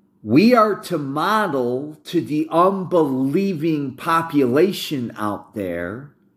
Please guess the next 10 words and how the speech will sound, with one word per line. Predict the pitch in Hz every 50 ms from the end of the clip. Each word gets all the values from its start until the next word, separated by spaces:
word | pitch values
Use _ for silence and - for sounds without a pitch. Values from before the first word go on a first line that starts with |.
| _ _ _ _ _ _ _ _ _ _ _ _ _ _ _ _ _
And | 120 120 123 123 120 117 117 - -
for | - 110
you | 101 107 120 120
Protestants | - 123 120 120 123 123 120 - - 131 120 110 -
and | 120 113 113
Vatican | 120 117 113 110 101 - - - - - 113 101 95
two | - 135 135 139 131 - - - _ _ _
types | - - 98 90 92 98 107 - - - - - 113
and, | 104 101 98 98 95 92
uh, | 95 95 95 92 82 -